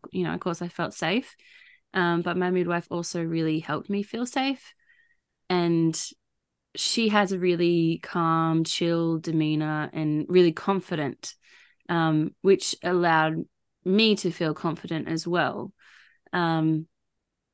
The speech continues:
and so it got to the point through my discussions with my, my doula and my midwife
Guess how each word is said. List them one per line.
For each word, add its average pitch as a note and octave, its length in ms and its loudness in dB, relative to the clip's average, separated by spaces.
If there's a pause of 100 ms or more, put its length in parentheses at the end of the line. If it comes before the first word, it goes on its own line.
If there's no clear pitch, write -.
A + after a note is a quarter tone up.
(260)
and G3+ 200 2
so A3+ 180 0
it A3 60 -4
got B3+ 140 0
to - 80 -10
the C4+ 140 2
point A3 340 -2
through G#3 140 -2
my F#3+ 160 0
discussions F#3 560 -4
with F#3 180 2
my, F3 520 -2
my F3 180 -2
doula F3 340 0
and F#3+ 240 -2
my F3 320 -2
midwife D#3 640 -2